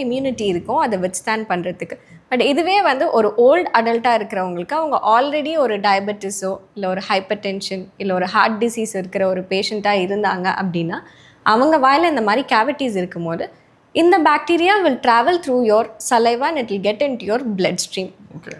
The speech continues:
Speaker 1: அந்த மாதிரி இருக்கும்போது அந்த மாதிரி சிஸ்டமிக் கண்டிஷன்ஸும் அதோட இன்சிடென்ட்ஸுமே ரொம்ப ஜாஸ்தி, அதையும் அஃபெக்ட் பண்ற ஒரு ஸ்டேஜ்ல இருக்கும்.
Speaker 2: So எந்த ஏஜ் வரைக்கும் வந்து இந்த கேவிட்டிஸ்லாம் வந்து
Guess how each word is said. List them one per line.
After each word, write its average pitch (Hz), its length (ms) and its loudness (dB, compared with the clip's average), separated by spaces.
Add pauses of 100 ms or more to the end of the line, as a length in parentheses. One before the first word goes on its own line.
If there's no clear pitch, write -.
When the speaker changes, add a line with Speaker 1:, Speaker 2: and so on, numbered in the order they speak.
(100)
Speaker 1:
அந்த 294 240 2
மாதிரி 302 340 2
இருக்கும்போது 214 400 -4
அந்த 330 340 -2
மாதிரி 392 240 0 (120)
சிஸ்டமிக் 339 460 -4
கண்டிஷன்ஸும் 247 640 -4 (240)
அதோட 254 600 2 (140)
இன்சிடென்ட்ஸுமே 262 720 -2
ரொம்ப 262 400 -2 (160)
ஜாஸ்தி, 233 600 0
அதையும் 240 340 2
அஃபெக்ட் 202 340 -2
பண்ற 180 280 -4
ஒரு 175 120 -6 (100)
ஸ்டேஜ்ல 180 380 -2
இருக்கும். 180 280 -6 (360)
Speaker 2:
So 180 200 0
எந்த 180 360 2
ஏஜ் 170 300 2
வரைக்கும் 147 380 0
வந்து 135 200 -2
இந்த 139 200 -4
கேவிட்டிஸ்லாம் 135 540 0
வந்து 135 440 -4